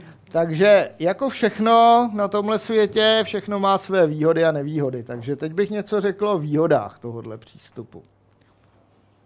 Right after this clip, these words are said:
Další. Výhoda je, že je to in situ, neboli, jak se říká, ta půda zůstává na místě,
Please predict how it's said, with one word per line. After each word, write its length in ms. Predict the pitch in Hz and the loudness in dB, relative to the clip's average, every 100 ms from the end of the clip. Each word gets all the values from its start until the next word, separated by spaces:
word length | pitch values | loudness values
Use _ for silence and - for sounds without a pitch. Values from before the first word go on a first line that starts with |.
| _ _ _ _ _ _ 131 | _ _ _ _ _ _ -16
Další. 580 | 120 127 - 156 185 - _ _ _ _ _ _ _ _ _ _ _ _ _ _ _ _ _ 135 | -14 -14 -14 -16 -16 -20 _ _ _ _ _ _ _ _ _ _ _ _ _ _ _ _ _ -10
Výhoda 460 | 156 208 254 254 | -2 4 4 6
je, 500 | 240 233 240 240 240 - | 6 6 6 4 2 -2
že 180 | 165 | 0
je 120 | 202 202 | 2 2
to 200 | 220 202 | -2 -2
in 160 | 185 | -4
situ, 520 | - 175 170 170 120 98 135 | 0 -2 2 0 0 -6 -8
neboli, 340 | 160 165 202 | -6 -2 0
jak 140 | 196 | 0
se 160 | - 196 | 0 -2
říká, 400 | 196 175 190 190 | -2 0 2 2
ta 140 | 185 | 0
půda 340 | 165 160 175 175 | -2 -2 0 0
zůstává 560 | 165 - 165 160 131 | -2 -2 2 2 0
na 120 | 131 160 | -4 -6
místě, 920 | 196 196 - - 190 185 185 190 | -4 -6 -8 0 2 4 4 0